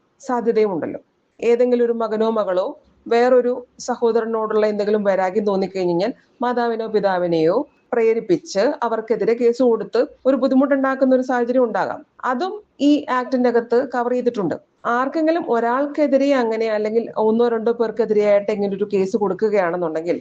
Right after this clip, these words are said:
ഇതിൽ സമ്മൻസ് കിട്ടി സബ് ഡിവിഷൻ മജിസ്ട്രേറ്റിന്റെ മുമ്പിൽ വരുന്ന, ഏഹ്, പ്രതിയായ വ്യക്തിക്ക് തനിക്ക് ഇനിയും വേറെ സഹോദരന്മാരുണ്ട്, അതുകൊണ്ട് അവരെയും കൂടി കേസിൽ കക്ഷി ചേർക്കണം,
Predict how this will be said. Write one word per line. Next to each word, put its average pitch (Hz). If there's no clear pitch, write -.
ഇതിൽ 285
സമ്മൻസ് 269
കിട്ടി 285
സബ് 208
ഡിവിഷൻ 247
മജിസ്ട്രേറ്റിന്റെ 240
മുമ്പിൽ 233
വരുന്ന, 190
ഏഹ്, 208
പ്രതിയായ 247
വ്യക്തിക്ക് 202
തനിക്ക് 254
ഇനിയും 262
വേറെ 240
സഹോദരന്മാരുണ്ട്, 214
അതുകൊണ്ട് 196
അവരെയും 220
കൂടി 247
കേസിൽ 220
കക്ഷി 196
ചേർക്കണം, 175